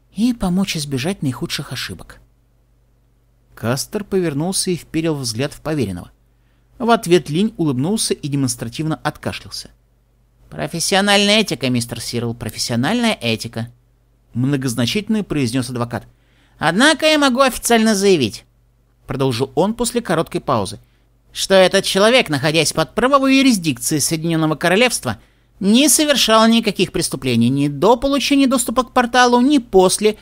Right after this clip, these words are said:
любого из проходов этой личности через него обратно. И что причины, побудившие упомянутого человека остаться в Эквестрии, сугубо личные. Следовательно, если вы не предоставите законную причину, по которой мои клиенты должны будут разгласить какую-либо дополнительную информацию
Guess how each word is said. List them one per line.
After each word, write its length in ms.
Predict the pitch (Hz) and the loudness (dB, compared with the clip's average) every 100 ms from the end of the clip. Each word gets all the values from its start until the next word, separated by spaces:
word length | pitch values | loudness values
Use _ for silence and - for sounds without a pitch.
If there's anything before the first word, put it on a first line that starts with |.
| _ - | _ -2
любого 460 | 185 185 170 170 | 4 6 6 4
из 120 | 170 - | 2 2
проходов 520 | 165 165 160 - - | -2 0 0 0 -6
этой 220 | 147 151 | -6 -4
личности 460 | 175 214 254 240 240 | -2 -2 -2 -2 -2
через 260 | - 175 | -2 -2
него 180 | 147 147 | 0 2
обратно. 380 | 139 127 101 - _ _ _ _ _ - | 2 2 -2 -8 _ _ _ _ _ -2
И 140 | 160 | 0
что 240 | 160 - 170 | 2 2 0
причины, 640 | 151 165 - 294 214 139 | 0 0 0 2 2 2
побудившие 800 | 120 254 240 185 135 - 139 131 - | 0 -2 -2 -2 -4 -2 0 -2 -2
упомянутого 560 | 180 170 156 131 139 | -4 0 0 0 -2
человека 420 | 131 151 135 135 127 | -4 -2 -2 -2 -4
остаться 340 | - 120 127 | -6 -6 -4
в 60 | 120 | -2
Эквестрии, 460 | 170 240 - 269 | -2 -4 -4 -4
сугубо 580 | 247 - 143 113 165 175 | -2 -4 -4 -4 -2 -2
личные. 400 | 120 113 - - _ _ _ _ - | -2 -6 -10 -14 _ _ _ _ -14
Следовательно, 640 | - 226 143 117 107 110 - _ - | -4 -2 -2 -4 -6 -8 -10 _ -16
если 400 | 135 170 - 170 | -4 -2 -2 -2
вы 200 | 165 175 | 0 2
не 280 | 180 240 285 | 2 2 0
предоставите 760 | 277 254 269 - 202 156 135 | -2 -2 -2 0 2 2 0
законную 580 | 123 143 - 165 143 139 | -2 -2 -2 -2 2 0
причину, 540 | 127 139 - 247 151 120 | 0 -6 -4 -2 -2 -2
по 100 | 104 | -6
которой 300 | 127 127 135 | -6 -4 -2
мои 140 | 127 | -2
клиенты 440 | 127 147 147 143 | -2 -2 0 -2
должны 340 | 160 220 208 240 | -2 -2 0 0
будут 180 | 233 - | -2 -2
разгласить 680 | 285 233 269 254 170 123 | 0 2 2 2 -2 -4
какую-либо 600 | - 131 143 147 139 143 | -6 -6 -2 -2 0 0
дополнительную 920 | 190 233 - 240 208 139 117 123 127 | 0 -4 -2 0 0 0 -2 -2 -2
информацию 600 | 123 127 139 113 - 117 | -4 -4 -2 -2 -2 -6